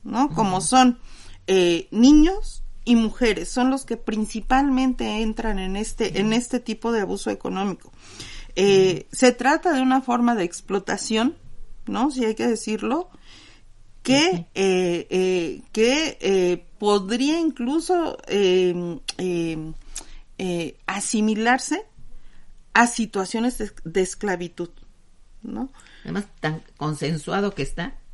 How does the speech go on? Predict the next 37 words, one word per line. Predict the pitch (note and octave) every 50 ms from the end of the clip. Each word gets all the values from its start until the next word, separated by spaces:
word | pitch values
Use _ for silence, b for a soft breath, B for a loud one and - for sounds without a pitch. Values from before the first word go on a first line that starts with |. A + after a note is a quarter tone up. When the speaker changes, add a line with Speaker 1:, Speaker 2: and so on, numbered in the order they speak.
| - - - - -
Speaker 1:
Efectivamente, | A#3 A#3+ A3+ B3+ B3 A3 - D4 D4+ D4+ C#4+ C#4 C4 B3+
Speaker 2:
Entonces, | F#3+ -
Speaker 1:
pero | B3+ A#3+ A#3+
entonces | A#3+ B3 C4+ D4+ D4 E4 D#4+ C#4
Speaker 2:
sí. | - - -
Speaker 1:
sí | - D4 D4+ E4
se | D#4+ F#4 D#4
necesita, | C#4+ C4+ C4 B3 A#3 A#3 - - A#3+ B3+ B3 - C4 C4 C#4+ F4 G4 - -
¿no? | C4 B3+ A#3+ A#3 B3 C#4+ D#4 - -
Que, | - A3 F#3+ E3+ -
que, | - - G3 G3 F#3+ F#3 F3+ E3+ E3+ - - -
que, | - F#3 F3+ F3 E3+ E3+ D#3 - - - -
que, | - F3 E3+ E3 E3 E3 D#3+ - - - - - -
que | - F3+ F#3 F#3
haya | G3+ A3 - G3+ C#4 C#4+ C4+ C4
un | C4+ C4
seguimiento | - B3+ G#3+ G3+ G3+ G#3+ G#3+ A3+ A3+ A#3 A#3 - - A#3+ C4 C4 -
por | A3+ G3 F#3+ -
parte | - G3+ G#3+ - - - C#4+
de | C#4
las | A#3+ G#3+ G#3+ - G#3+
autoridades | G#3 G3 - G3+ F#3+ F#3+ G3 G3 G#3 G#3+ A3+ A#3+ A3 G3+
de | G3 A3
este | G#3+ - - A3 G3
tipo | - - - A#3+ B3+ B3+ C#4 B3 G#3+
de | G#3
abusos. | G3 F3+ F3 F3+ G3+ G#3+ A3 - A#3 A3 C4+ - - - B B B B B B B
Sí | B - - B3+ C#4+ D#4+
se | D#4+ E4+ D4+
necesita | B3 B3 A#3+ - G#4+ - - A#3 A3+ - B3 A3+ A#3
que | - - G#3+ G3 -
cuando | - - F#3+ F3+ G3 G3 G#3+ A#3+
este | C#4 - - - B3
tipo | A#3+ - A#3+ A3+ - A#3 A#3
de | A3+
abusos | G3 F#3+ F#3+ G#3 A3 - G#3+ G3 -
sean, | - A3 G#3 G3+ G3 G3+ G#3 G3+